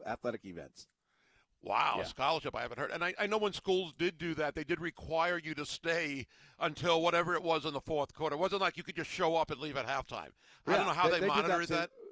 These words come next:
Speaker 1: No, they told them because the, the co-, someone will tell on you.
Speaker 2: <laughs> They'll
Speaker 1: If the
Speaker 2: tell on
Speaker 1: coach
Speaker 2: you.
Speaker 1: sees you leave, this is Division two. So they'll know if you start leaving. And you know what? A lot of them took a bus, and that's when the bus picked you up. But, I mean, you can, you can tell me that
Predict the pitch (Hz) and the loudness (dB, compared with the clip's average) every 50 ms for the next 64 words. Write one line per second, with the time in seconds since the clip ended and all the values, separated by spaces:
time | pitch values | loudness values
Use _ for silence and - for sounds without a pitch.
0 | - - 220 240 214 190 196 190 - 190 190 185 131 90 - _ _ _ 135 151 | -8 -2 0 0 0 0 -2 -2 0 0 0 0 -2 -6 -14 _ _ _ -10 -10
1 | 156 - 170 170 156 139 135 160 165 160 165 160 156 - - 175 180 156 - 202 | -4 -2 0 -2 0 -2 -6 -6 -4 -4 -2 -4 -4 -4 -6 -8 -10 -4 -4 -2
2 | 214 214 185 165 - - 165 160 139 110 90 82 - - - _ _ _ - - | -2 -2 -2 -4 -2 -2 -2 -2 -2 -4 -6 -10 -12 -18 -20 _ _ _ -20 -14
3 | _ 302 - - - - - - - 139 - 160 - - 170 208 226 - - - | _ -12 -12 -10 -12 -12 -8 -4 -4 -2 -2 -2 -2 0 2 2 0 0 -2 -4
4 | 196 208 208 185 156 180 185 180 202 233 214 180 165 165 170 190 226 202 185 214 | -2 -2 -2 -2 -2 -4 -2 0 0 0 2 0 0 0 0 -2 -4 -2 -2 -2
5 | 226 226 247 233 208 233 233 - 254 269 247 170 101 78 71 _ _ _ _ _ | 0 0 -2 -2 -4 -8 -8 -6 -2 -2 0 -2 -2 -6 -10 _ _ _ _ _
6 | _ _ _ _ _ - 185 180 175 180 180 214 233 220 233 254 247 208 - - | _ _ _ _ _ 0 2 2 2 2 2 0 -2 -2 -2 -2 -2 -2 -4 -6
7 | 151 170 156 - 185 170 160 147 160 180 185 151 104 85 71 _ _ _ _ _ | -10 -12 -6 -2 0 0 0 0 -2 -4 -4 -4 -6 -8 -14 _ _ _ _ _
8 | _ _ _ - 175 175 175 175 175 170 165 165 160 175 180 180 175 180 208 190 | _ _ _ -2 0 0 2 2 0 0 -4 -4 -4 -2 2 4 4 4 4 4
9 | 165 165 170 175 170 170 170 - - - 160 147 170 214 233 - - 165 165 180 | 2 2 0 0 -2 -6 -10 -10 -8 -8 -4 -2 0 0 0 -2 -6 -6 -6 -6
10 | - 175 165 156 151 175 185 - - 175 185 - - 143 175 196 139 - - _ | -6 -6 -8 -2 -2 -2 -2 -2 -4 -6 -6 -4 -4 -2 0 0 -2 -4 -8 _
11 | _ _ _ _ _ _ _ _ _ _ _ - 165 170 170 170 170 170 165 165 | _ _ _ _ _ _ _ _ _ _ _ 0 0 2 2 2 0 -2 -6 -6
12 | 160 160 175 226 247 - 220 202 180 170 160 170 202 226 - 208 190 - - 196 | -4 -2 -2 -2 0 -2 -4 -6 -6 -8 -6 -6 -6 -4 -4 -6 -6 -2 0 0
13 | 196 190 180 175 185 202 214 233 214 180 160 127 | 0 0 -2 -4 -4 -4 -4 -4 -2 -2 -2 -2